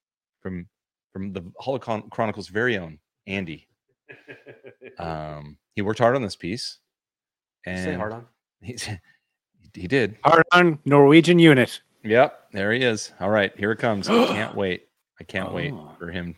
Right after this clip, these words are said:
Speaker 1: You may have seen this. <laughs>
Speaker 2: I call it
Speaker 1: Oh.
Speaker 2: the defeated mortar troop.
Speaker 1: <laughs>
Speaker 2: Oh, yeah.
Speaker 1: The defeated artist. Now, I will say this.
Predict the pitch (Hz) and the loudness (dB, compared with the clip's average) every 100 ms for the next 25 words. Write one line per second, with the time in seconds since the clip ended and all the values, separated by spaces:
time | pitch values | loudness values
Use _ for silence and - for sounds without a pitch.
0 | _ _ _ _ 143 156 208 180 196 165 | _ _ _ _ 2 4 4 4 -2 -2
1 | 117 113 - - _ _ _ _ _ _ | -2 -4 -8 -16 _ _ _ _ _ _
2 | _ 127 - - - - - - - - | _ -10 -8 -6 -8 -10 -14 -16 -20 -20
3 | _ _ _ - - - - - - _ | _ _ _ -20 -14 -12 -10 -14 -16 _
4 | _ _ _ _ _ _ - 123 180 160 | _ _ _ _ _ _ -2 -2 2 4
5 | 160 160 165 - _ _ 117 120 120 - | 6 6 2 -6 _ _ -8 -4 -4 -4
6 | 131 123 123 117 - _ 107 98 85 80 | -4 -2 -4 -6 -14 _ -6 -6 -6 -12
7 | - 76 - - - - - - - - | -16 -4 -2 -2 -4 -10 -12 -14 -16 -18
8 | - - _ _ _ _ - _ 440 - | -20 -20 _ _ _ _ -20 _ -16 -14
9 | - - 320 - - - - 78 76 80 | -20 -18 -20 -20 -20 -18 -12 -10 -8 -10
10 | 87 90 90 80 - - - - 123 117 | -12 -12 -10 -12 -14 -16 -14 -6 -4 -4
11 | 110 98 90 82 80 - - - _ _ | -2 -4 -4 -8 -10 -12 -12 -16 _ _
12 | _ _ _ _ _ - 214 135 127 - | _ _ _ _ _ 4 6 6 4 2
13 | 147 165 233 277 - 202 147 135 69 - | 2 8 8 8 6 2 4 2 2 -6
14 | - | -16